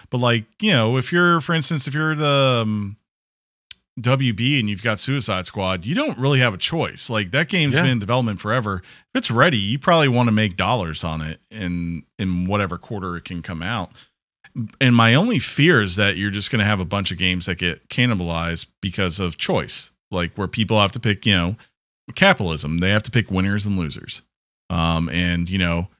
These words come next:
Speaker 1: maybe the winner is Starfield because people really like Todd Howard, and maybe the loser is something like Suicide Squad if it ends up coming out, like,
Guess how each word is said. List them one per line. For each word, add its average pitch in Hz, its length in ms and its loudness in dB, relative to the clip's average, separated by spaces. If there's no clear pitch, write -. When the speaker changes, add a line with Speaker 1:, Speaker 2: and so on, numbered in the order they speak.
Speaker 1:
maybe 101 220 4
the 101 100 4
winner 123 400 6
is 113 100 0
Starfield 160 720 2
because 98 540 0
people 101 400 -4
really 101 200 0
like 98 240 -2
Todd 107 240 0
Howard, 113 280 2
and 92 80 0
maybe 98 180 2
the 95 80 -2
loser 110 360 0
is 104 80 2
something 113 260 0
like 104 160 0
Suicide 113 480 2
Squad 95 280 0
if 92 100 -6
it 98 60 0
ends 90 220 -2
up 92 140 -4
coming 92 260 -2
out, 87 260 -6
like, 85 240 -4